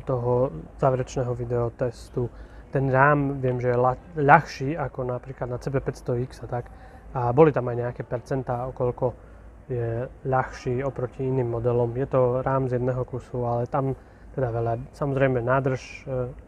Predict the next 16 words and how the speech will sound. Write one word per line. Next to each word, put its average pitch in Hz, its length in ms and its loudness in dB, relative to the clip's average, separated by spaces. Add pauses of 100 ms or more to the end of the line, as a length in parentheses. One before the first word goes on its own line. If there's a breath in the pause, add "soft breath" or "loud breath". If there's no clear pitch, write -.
(100)
nemá 123 500 -2
dvadsať 131 400 0
litrov, 127 460 0
ale 117 260 -2
nejakých 123 460 -6
šestnásť. 131 340 -2 (640 loud breath)
Takže 123 320 -2
aj 131 160 -4
to - 100 -4
sa 131 140 -4
všetko - 320 -10
takto, 131 340 -6
e, - 880 -10
preukáže 139 680 4
a 123 380 -2 (400)
tiež 139 100 0